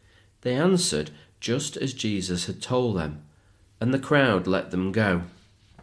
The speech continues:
They brought the colt to Jesus and threw their cloaks over the animal, and Jesus got on.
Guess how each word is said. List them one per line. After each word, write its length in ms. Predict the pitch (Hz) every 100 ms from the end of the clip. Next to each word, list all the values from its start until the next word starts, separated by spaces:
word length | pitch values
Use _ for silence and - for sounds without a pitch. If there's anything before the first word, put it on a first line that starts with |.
| _ _ _ _ - _
They 80 | 120
brought 280 | 117 135 139
the 80 |
colt 340 | 113 95 92 -
to 80 | 101
Jesus 560 | 117 117 101 92 87 - - -
and 180 | - 127
threw 360 | 127 151 165 165
their 180 | 165 165
cloaks 580 | - 139 92 85 - -
over 240 | 101 98
the 100 | 98
animal, 520 | 104 113 101 87 82 - - -
and 160 | 110 117
Jesus 420 | 131 135 117 90
got 340 | 95 87 -
on. 300 | 101 95 87